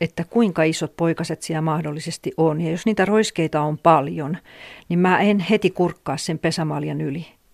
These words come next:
Muuten ne hyvin herkästi peruuttaa ja hyppää alas. Niin, mut jos ne on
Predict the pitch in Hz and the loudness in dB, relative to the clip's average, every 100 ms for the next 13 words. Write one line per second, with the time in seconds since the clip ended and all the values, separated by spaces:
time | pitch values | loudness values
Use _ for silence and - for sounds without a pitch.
0 | _ 202 190 165 160 147 - _ _ - | _ 0 0 0 -2 -4 -8 _ _ -8
1 | - 233 185 175 160 160 - 175 165 147 | 0 2 4 2 0 -4 -6 -4 -2 -2
2 | 151 - 147 165 151 _ 156 151 151 127 | -4 -4 -2 -2 -4 _ -2 0 -2 -2
3 | 175 - - _ _ - - - - - | -4 -10 -14 _ _ -20 -20 -20 -20 -20
4 | - - - 180 180 170 104 180 190 214 | -20 -12 -2 2 2 0 -4 -4 0 2
5 | - 247 269 202 | 4 4 4 2